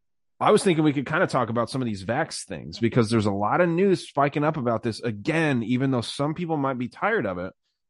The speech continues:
Um, there, there's something going on with this shit, um, obviously, and we've known this, but, um, holy shit, six-year-old shoots his teacher. We'll have to get into that one as well. Um, but what I was seeing here,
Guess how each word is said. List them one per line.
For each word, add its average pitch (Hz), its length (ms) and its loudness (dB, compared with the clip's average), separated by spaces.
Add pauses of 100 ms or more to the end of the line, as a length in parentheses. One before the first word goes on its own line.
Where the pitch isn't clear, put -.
(100)
Um, 101 580 0 (500)
there, 139 240 2
there's 151 240 2
something 196 320 2
going 165 300 4
on 180 180 2
with 139 140 -2
this 78 160 -12
shit, - 320 -10 (100)
um, 92 540 2 (160)
obviously, 98 640 0
and 110 100 2
we've 110 160 4
known 135 300 6
this, 78 240 -8
but, 101 480 2 (800)
um, 117 600 2
holy 151 420 2
shit, 135 380 -2
six-year-old 139 540 -2
shoots - 340 -2
his 98 160 -8
teacher. 131 400 -4
We'll 85 140 -6
have 113 220 -4
to 110 80 -4
get 107 100 -2
into 90 120 -2
that 98 180 -2
one 85 100 -6
as 78 140 -8
well. 87 360 -2 (640)
Um, 113 440 6
but 151 120 4
what 143 140 4
I 160 60 4
was 175 140 2
seeing 147 260 2
here, 127 520 2